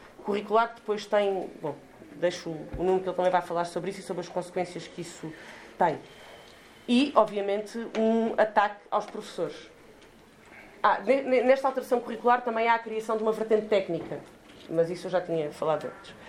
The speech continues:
O ataque aos professores, que basicamente a alteração diz que para dar aulas no Brasil deixa de ser necessário uma componente pedagógica, portanto ter formação de professor, basta ser um profissional com notório saber na área respectiva.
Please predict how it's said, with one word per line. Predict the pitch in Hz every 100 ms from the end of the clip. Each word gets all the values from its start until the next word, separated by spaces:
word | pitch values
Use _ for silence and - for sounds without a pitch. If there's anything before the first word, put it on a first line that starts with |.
| - -
O |
ataque | 202 214 220
aos | - 220
professores, | - 233 - 262 277
que | -
basicamente | 214 202 202 214 220 220 - - - - -
a | 208
alteração | 214 214 220 220 226 226
diz | 220 -
que | - 226
para | 226 - 254 226
dar | 208 202
aulas | 185 180 165
no | 185
Brasil | 185 202 220 233
deixa | 226 220
de | -
ser | 220
necessário | 208 208 - 233 220 196 165 - - - - - -
uma | 208
componente | 220 208 196 185
pedagógica, | - 208 269 339 320 208
portanto | - - 165
ter | - 202
formação | - 190 196 190 180
de |
professor, | 220 - - 240 247 - - -
basta | 214 226 -
ser | 220 240 247 247 - -
um | 226
profissional | - - - 254 - 233 226 240
com | - 220
notório | 220 - 247 240
saber | - 220 185 165 147 - - - - 240 - - 220 220 - 113 107 - - - -
na | - 190
área | 190 190 190 170
respectiva. | - - 156 - 131